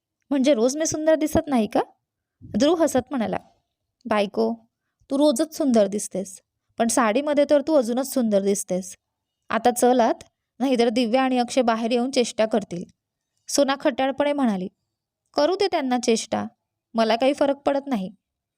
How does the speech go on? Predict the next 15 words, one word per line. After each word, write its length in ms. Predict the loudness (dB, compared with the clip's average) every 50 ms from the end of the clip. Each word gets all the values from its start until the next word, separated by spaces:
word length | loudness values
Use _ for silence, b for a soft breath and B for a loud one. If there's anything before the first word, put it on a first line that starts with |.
| _ _ -6 0
ध्रुव 260 | 2 2 2 2 2
मिश्किलपणे 560 | -2 -4 -6 -4 -4 -4 -2 -2 -2 -4 -4
म्हणाला, 340 | -4 -4 -2 -2 -2 -4 -6 -8 _ _ _ _ _ _ _ _ _ _ _ _ _ _ _ -2
"असं 220 | 0 0 2 2
वाटतंय 380 | 0 0 -2 -4 _ -2 -2 -2
का? 140 | -2 -4 -6 -6 -8 _ _ _ _ _ _ _ _ _ -2
पाहूया 380 | -2 0 2 2 2 2 2
मग. 240 | 0 -2 -4 -8 -10 -18 _ _ _ _ _ _ _ _ _ _ _ -4
पण 140 | -2 -2 0
मी 120 | 0 0 0
फक्त 280 | 0 0 0 0 0
आजच 380 | 2 2 2 2 2 0 0 0
इथे 200 | 0 2 2 2
आहे 120 | 2 2
बायको," 380 | 2 2 2 0 0 -4 -14